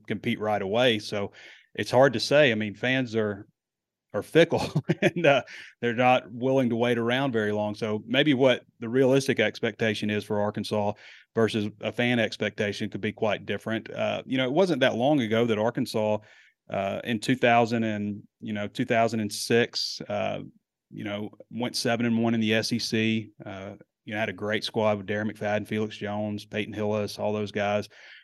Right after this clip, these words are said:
Uh, you know, a few years later, two thousand ten,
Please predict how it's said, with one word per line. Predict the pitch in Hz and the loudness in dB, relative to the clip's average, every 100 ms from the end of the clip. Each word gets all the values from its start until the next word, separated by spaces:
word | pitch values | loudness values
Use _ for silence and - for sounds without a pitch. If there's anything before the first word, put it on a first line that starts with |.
| _ | _
Uh, | 107 101 95 113 - _ | -8 -6 -6 -8 -14 _
you | 113 | -4
know, | 104 104 104 | -4 -4 -4
a | 113 104 - _ - - _ - | -6 -6 -10 _ -20 -20 _ -2
few | 127 | 4
years | 120 117 107 | 4 4 2
later, | 110 117 117 | 4 4 2
two | 127 | 0
thousand | 117 113 110 104 | 0 2 0 -2
ten, | - 131 117 110 113 | -4 0 0 0 -2